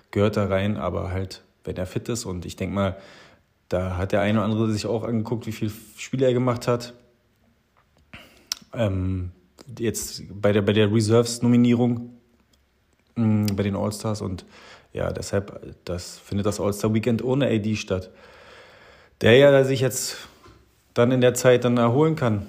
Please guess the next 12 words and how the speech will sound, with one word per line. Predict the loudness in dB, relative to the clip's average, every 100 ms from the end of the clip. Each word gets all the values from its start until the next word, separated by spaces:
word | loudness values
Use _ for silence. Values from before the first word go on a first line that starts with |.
| -8
und, | -6 -4 -6
ähm, | -6 -6 -10 -14 _ _ _ _ _ _ -12
schauen | -2 0 0
kann, | 0 0 0 -2
äh, | -2 -2 -4 -6 -8
seinen | -4 -2 -2
Körper | 0 0 2 0
ein | -2
bisschen | -4 -2 0
regenerieren | 0 0 0 -2 -2 -2 -2
und, | -2 -4 -8 -18 _ _ _ _ _ -18 -8
ähm, | -6 -6